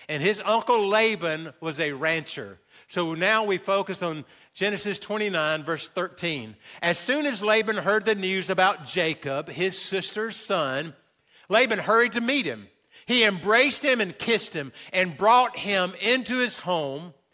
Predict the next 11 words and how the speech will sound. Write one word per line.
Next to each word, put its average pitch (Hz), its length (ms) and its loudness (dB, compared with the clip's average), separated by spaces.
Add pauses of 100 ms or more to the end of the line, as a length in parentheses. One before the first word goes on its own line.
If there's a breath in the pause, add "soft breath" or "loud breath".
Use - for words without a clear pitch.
(240 loud breath)
And 175 140 0
there 226 260 6
Jo-, 196 260 2
Jacob 208 600 -2
told 190 260 0
him 185 160 -4
all 180 300 2
these 165 260 -6
things. 120 480 -12 (380)
Verse 147 180 -4
fourteen. 160 560 -8